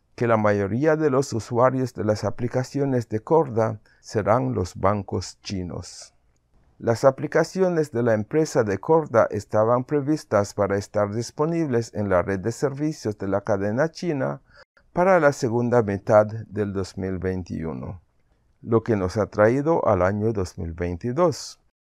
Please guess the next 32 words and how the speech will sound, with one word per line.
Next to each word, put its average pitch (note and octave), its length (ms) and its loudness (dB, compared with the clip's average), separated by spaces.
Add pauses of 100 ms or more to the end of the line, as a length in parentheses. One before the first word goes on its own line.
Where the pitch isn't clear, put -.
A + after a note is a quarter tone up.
(140)
La A2+ 180 4
empresa C3+ 480 2
de E3+ 140 0
cadena D#3 500 4
de A#2 120 4
bloques A#2+ 500 2
del G2 160 -2
gobierno G#2 500 -2
chino, A2 600 -4 (280)
el G#2+ 280 -2
Ingroup, A2+ 520 -4 (400)
el G#2 260 0
Reddit, A#2+ 520 0 (340)
el G#2 160 -4
banco D#3+ 400 4
Standard C#3+ 640 0
Chartered, A2 580 2 (300)
el G#2 160 -2
banco C#3+ 500 2
H C3 460 2
S C3+ 280 0
B G2 260 -2
C, E2+ 420 -4 (460)
todos C#3 460 2
ellos C#3+ 420 -2
han B2+ 180 -2
trabajado B2+ 720 2
con A#2 260 -6
aplicaciones A2 960 -4
de - 160 -8
R G#2+ 300 -2
tres A2 420 -2